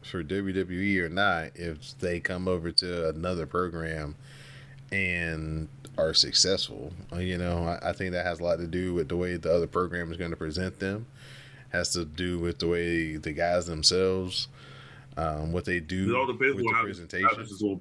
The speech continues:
Speaker 2: play out.
Speaker 1: Yeah, yeah,
Speaker 2: Uh, it all
Speaker 1: yeah.
Speaker 2: depends on how this is gonna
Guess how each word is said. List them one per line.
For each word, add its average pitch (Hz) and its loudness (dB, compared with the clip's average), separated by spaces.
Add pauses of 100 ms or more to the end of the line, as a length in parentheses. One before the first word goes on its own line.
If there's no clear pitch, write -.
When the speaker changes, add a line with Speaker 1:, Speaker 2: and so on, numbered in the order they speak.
Speaker 2:
play 101 0
out. 98 -6 (260)
Speaker 1:
Yeah, 95 4 (220)
yeah, 98 2
Speaker 2:
Uh, - 4 (180)
it 98 -2
all 120 2
Speaker 1:
yeah. 117 2
Speaker 2:
depends 123 -2
on 113 8
how 104 4
this 104 -6
is 95 0
gonna 98 2